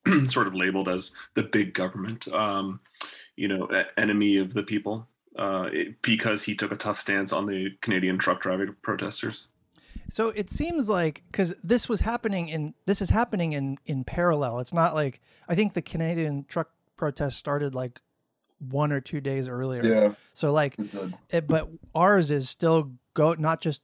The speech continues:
Speaker 2: ongoing, but it's worse, um, than it's ever been. And Canada's has kind of reached a ceiling and is getting rolled back in certain areas, like on the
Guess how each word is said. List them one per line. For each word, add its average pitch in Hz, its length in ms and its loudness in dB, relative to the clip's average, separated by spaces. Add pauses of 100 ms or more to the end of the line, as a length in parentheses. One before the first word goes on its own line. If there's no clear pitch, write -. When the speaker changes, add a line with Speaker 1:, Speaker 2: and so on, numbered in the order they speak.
Speaker 2:
ongoing, 147 580 2
but 135 160 0
it's 135 200 -12
worse, 131 680 -4 (400)
um, 131 340 -2
than 135 160 2
it's 127 140 -2
ever 131 220 0
been. 123 500 -6 (320)
And 143 140 -2
Canada's 160 520 2
has 139 200 -6
kind 143 260 -6
of 123 100 -6 (180)
reached 151 280 -8
a 123 80 -10
ceiling 139 640 -2
and 127 100 -4
is 123 120 -8
getting 139 280 -2
rolled 139 260 0
back 131 280 0
in 131 80 -4
certain 123 320 -8
areas, 123 420 -6
like 123 180 -6
on 127 160 -4
the 123 180 -4